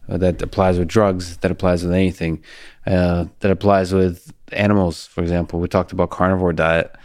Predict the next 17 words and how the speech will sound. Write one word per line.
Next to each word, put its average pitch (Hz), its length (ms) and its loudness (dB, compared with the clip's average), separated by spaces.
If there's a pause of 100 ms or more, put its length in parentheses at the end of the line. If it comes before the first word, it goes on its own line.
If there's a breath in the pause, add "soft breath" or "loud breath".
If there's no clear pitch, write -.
(880 soft breath)
Maybe 101 680 2
the 92 120 -2
time 95 380 0
we 90 60 0
live 95 200 0
in 98 140 2
now 92 200 2
will 90 80 -2
be 92 140 -2
remembered 95 520 0
for 90 460 -2 (380)
the 92 140 -4
cruelty 98 760 0
to - 240 -12
animals, 98 640 -2
for - 140 -12
example. 80 500 -6